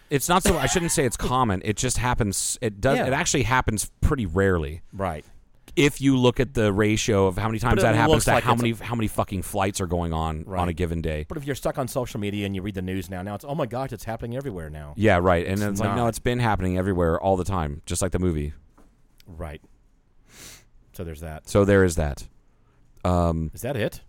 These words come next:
Speaker 1: I
Speaker 2: No, we're
Speaker 1: think
Speaker 2: not,
Speaker 1: that
Speaker 2: we're not, are we cutting
Speaker 1: I
Speaker 2: off
Speaker 1: think,
Speaker 2: now?
Speaker 1: I think that's it.
Speaker 2: Okay.
Speaker 1: Okay.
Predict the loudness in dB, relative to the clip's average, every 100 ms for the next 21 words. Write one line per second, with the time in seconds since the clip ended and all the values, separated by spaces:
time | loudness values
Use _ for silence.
0 | -4 0 2 2 0 -2 -4 -6 -8 -4
1 | -4 -2 -2 -2 -2 -4 -4 -2 -2 -2
2 | 0 2 2 _ _ _ _ _ _ _
3 | _ _ _ _ _ _ _ _ _ _
4 | _ _ _ _ _ _ -16 -10 -10 -12
5 | -14 -8 -6 -4 -4